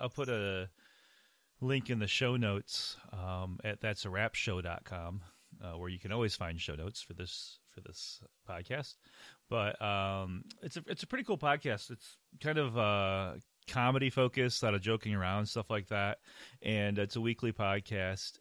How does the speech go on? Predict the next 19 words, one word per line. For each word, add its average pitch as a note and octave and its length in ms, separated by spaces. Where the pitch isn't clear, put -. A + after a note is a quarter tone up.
uh, F2+ 180
where G2 160
they F#2 160
pick F#2+ 320
either G2+ 240
obscure G2 800
or F2 340
weird G2+ 560
or E2 280
bad F#2 500
or D#2 300
funny G#2 340
<laughs> A2 60
or - 40
whatever A#2+ 260
kind A#2+ 160
of G2+ 60
different G#2 260
movies. G2+ 400